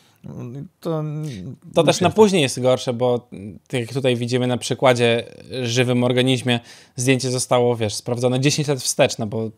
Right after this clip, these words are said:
Speaker 2: teoretycznie
Speaker 1: Mhm.
Speaker 2: algorytmy mogą to zrobić. Tak samo mogą cię postarzyć, więc za dziesięć lat znowu będzie miał twoją twarz w bazie danych.
Speaker 1: No właśnie. No i masz, nadszedł czas, kiedy wylano z kąpielą dziecko poprawności. Ja się bardzo cieszę, że ta bańka się rozlała.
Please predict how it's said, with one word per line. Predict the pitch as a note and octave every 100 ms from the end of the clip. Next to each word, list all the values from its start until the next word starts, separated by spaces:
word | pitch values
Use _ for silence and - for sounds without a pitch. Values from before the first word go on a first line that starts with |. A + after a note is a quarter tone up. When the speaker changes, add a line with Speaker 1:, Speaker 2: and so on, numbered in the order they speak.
| -
Speaker 2:
teoretycznie | B2+ A#2+ C3+
Speaker 1:
Mhm. | C3+ B2+
Speaker 2:
algorytmy | B2+ C3 C#3
mogą | C#3 B2+
to | B2
zrobić. | A2+ A#2 G#2 - - -
Tak | - -
samo | C3+
mogą | B2+ C3
cię | B2+
postarzyć, | C3 B2+ - B2 A2 G#2
więc | A2
za | G2+ A2+ - - -
dziesięć | B2 C3 C3+ B2
lat | B2 A#2 - _ _
znowu | B2 D3+ D3
będzie | C3 B2
miał | A#2+ A2+
twoją | - A#2+ A2+ G#2+ A2+ - _
twarz | - A#2+ A2
w | G#2
bazie | G#2+ A2+ G#2+
danych. | G2+ G2 F#2+ - -
Speaker 1:
No | G#2 G#2+
właśnie. | G2+ F3+ G#3+ - A2+ G2+ F#2+ _ - _ _
No | D3+
i | G#3+
masz, | D3+ B2
nadszedł | F3 F#3+ - E3 -
czas, | E3 D#3+
kiedy | E3+ D#3
wylano | C#3+ D#3 D3+ D3+
z | B2
kąpielą | - B2+ D3 C3+
dziecko | C#3 C3 C#3
poprawności. | C3 A#2 A#2+ C3 C#3+ - D#3+ E3 -
Ja | C3+
się | B2 C3
bardzo | B2 A2+ A2
cieszę, | C#3+ C3+ D3
że | C#3
ta | C3+ C#3 C#3
bańka | C3 C3+ C#3 C3
się | B2+ C#3+
rozlała. | C#3 C#3+ C#3+ D3